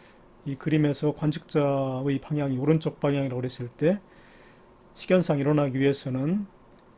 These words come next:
행성이 중심별을 가려야 되지요. 그래서 행성이 일의 위치에 이런 위치 왔을 때 중심별은 공통질량 중심의 반대 왼쪽 요런 위치에 오게 됩니다. 그래서 이때는 중심별이 지구로부터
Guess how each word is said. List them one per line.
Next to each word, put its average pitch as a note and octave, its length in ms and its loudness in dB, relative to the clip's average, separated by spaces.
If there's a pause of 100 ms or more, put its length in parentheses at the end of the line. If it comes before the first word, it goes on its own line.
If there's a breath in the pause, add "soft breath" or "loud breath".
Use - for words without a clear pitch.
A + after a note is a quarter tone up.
행성이 D3 460 0
중심별을 C#3+ 500 0
가려야 C#3+ 340 0
되지요. C3+ 460 0 (580 loud breath)
그래서 C#3+ 240 -4
행성이 D3+ 720 2
일의 D3 520 4
위치에 C#3 1120 -2
이런 D3 240 2
위치 C3+ 220 -2
왔을 C3 280 -4
때 D3+ 380 -2 (540 loud breath)
중심별은 C#3+ 760 -2
공통질량 C3+ 800 -2
중심의 C#3 640 -2 (420)
반대 D3 580 0 (360 loud breath)
왼쪽 D3 560 2
요런 D3 220 2
위치에 C#3 280 -4
오게 B2+ 140 -2
됩니다. B2+ 520 -2 (1120 loud breath)
그래서 C#3 260 -2
이때는 D3+ 420 4
중심별이 D3 540 0
지구로부터 D3 800 0